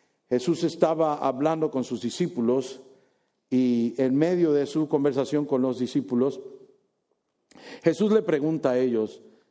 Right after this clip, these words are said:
"¿Quién dicen? ¿Quién dice la gente que yo soy?" Lo podemos ver en Mateo capítulo dieciséis, en el verso trece. Jesús hace esta pregunta a los discípulos de él. Dice, "Bueno, bueno, ¿qué dice la gente acerca de mí?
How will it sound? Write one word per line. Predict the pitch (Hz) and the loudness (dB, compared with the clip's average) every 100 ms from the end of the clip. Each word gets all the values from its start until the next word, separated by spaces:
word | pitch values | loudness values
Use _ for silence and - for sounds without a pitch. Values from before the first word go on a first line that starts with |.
| _ _ | _ _
"¿Quién | - 254 294 302 285 220 - - _ | 0 4 4 4 2 0 -6 -20 _
dicen? | 110 135 123 - 87 85 87 - _ _ _ _ _ _ _ _ _ _ _ | -4 -2 -2 -6 -12 -12 -18 -20 _ _ _ _ _ _ _ _ _ _ _
¿Quién | - 214 196 | -2 0 0
dice | 170 156 | 0 0
la | 139 | -2
gente | 110 110 95 107 98 - - _ _ _ | -2 -6 -6 -8 -10 -12 -20 _ _ _
que | 95 | -10
yo | 90 | -8
soy?" | - - - _ _ _ _ _ _ _ _ | -12 -18 -20 _ _ _ _ _ _ _ _
Lo | 98 | -4
podemos | 107 113 101 | -2 -2 -2
ver | 107 | -2
en | 101 | -2
Mateo | 92 87 110 98 | -6 -4 -4 -2
capítulo | 95 101 107 107 | -8 -8 -4 -4
dieciséis, | 98 95 - 104 95 | -4 -8 -6 -6 -6
en | 95 | -10
el | 90 | -8
verso | 95 90 101 | -8 -8 -12
trece. | 98 98 - - - _ _ _ | -10 -10 -12 -20 -20 _ _ _
Jesús | - 175 190 | -8 -4 -2
hace | 208 | -2
esta | 226 226 | -4 -4
pregunta | 220 220 233 123 - - - - | -2 -2 0 -2 -6 -16 -10 -4
a | 240 | 0
los | 294 247 | 2 2
discípulos | 247 311 277 277 | 2 2 2 0
de | 269 | 2
él. | |
Dice, | 214 196 | 0 0
"Bueno, | 302 285 | 0 2
bueno, | 302 262 | 0 0
¿qué | 294 349 | 2 2
dice | 339 349 | 2 2
la | 277 | 0
gente | 220 247 220 | -2 -2 -2
acerca | 208 208 - | 0 0 2
de | 185 120 | 0 0
mí? | 117 185 | 0 0